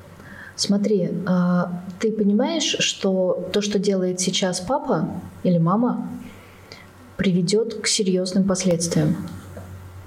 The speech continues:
Да. Он может погибнуть, или, например, это может привести к инвалидности. А, но это его выбор сейчас.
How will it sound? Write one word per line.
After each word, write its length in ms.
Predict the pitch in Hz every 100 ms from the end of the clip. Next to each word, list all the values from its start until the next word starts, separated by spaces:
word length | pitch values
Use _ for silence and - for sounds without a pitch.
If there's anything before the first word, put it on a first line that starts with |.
| - - -
Да. 320 | 185 170 143 - - - -
Он 120 | 208 202
может 220 | 175 175
погибнуть, 580 | 170 170 294 381 - - - - - - - -
или, 180 | 202 196
например, 340 | 180 185 175
это 120 | 170 180
может 220 | 170 175
привести 320 | 185 180 196
к 100 | 202
инвалидности. 720 | 190 202 185 151 - - - - - - - - - - - - - - 202
А, 340 | 170 165 165 160
но 720 | 196 190 185 190 185 185 185 185 - - - -
это 180 | 196 196
его 160 | 208 269
выбор 280 | 240 202 208
сейчас. 520 | - - 139 -